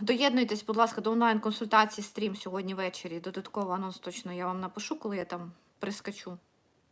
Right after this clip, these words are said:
Ось, може, о дев'ятій вечора зможу зробити. Я не знаю, як я сьогодні звільнюся, якщо чесно, бо сьогодні, а...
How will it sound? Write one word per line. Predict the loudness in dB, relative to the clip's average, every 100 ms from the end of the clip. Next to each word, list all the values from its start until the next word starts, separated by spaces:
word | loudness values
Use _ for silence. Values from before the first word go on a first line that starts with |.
| _ _ _ _ _ _ _ _ _ -14 -4
Ось, | -2 -2 4
може, | 4 4
о |
дев'ятій | 0 0 0 0 -2
вечора | -4 -6 -8 -8
зможу | -8 -6 -8
зробити. | -8 -8 -8 -6
Я | -6
не | -6
знаю, | -6 -6
як | -8 -10
я | -10 -10
сьогодні | -10 -10 -10
звільнюся, | -8 -8 -8 -10 -12
якщо | -12 -14
чесно, | -14 -14 -14 -14
бо | -14 -16 -20 -20 -20 -20
сьогодні, | -14 -8 -6 -6 -8 -12 _ _ -10
а... | -8